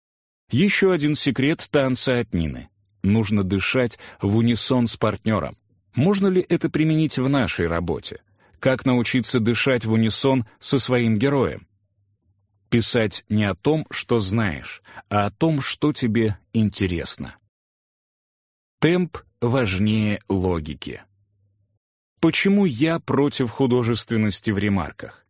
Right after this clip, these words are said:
Потому что впечатление должен произвести не сценарий на читателя, а кино на зрителя.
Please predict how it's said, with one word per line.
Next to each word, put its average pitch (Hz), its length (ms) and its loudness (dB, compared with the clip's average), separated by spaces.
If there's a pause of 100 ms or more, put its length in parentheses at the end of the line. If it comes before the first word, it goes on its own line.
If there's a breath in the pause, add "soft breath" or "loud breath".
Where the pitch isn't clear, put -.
Потому 127 340 2
что 123 200 -2
впечатление 131 800 0
должен 110 440 2
произвести 113 840 0
не 135 220 2
сценарий 135 720 0
на 117 120 2
читателя, 92 720 -4 (240 loud breath)
а 123 140 2
кино 117 540 0
на 110 200 0
зрителя. 90 680 -4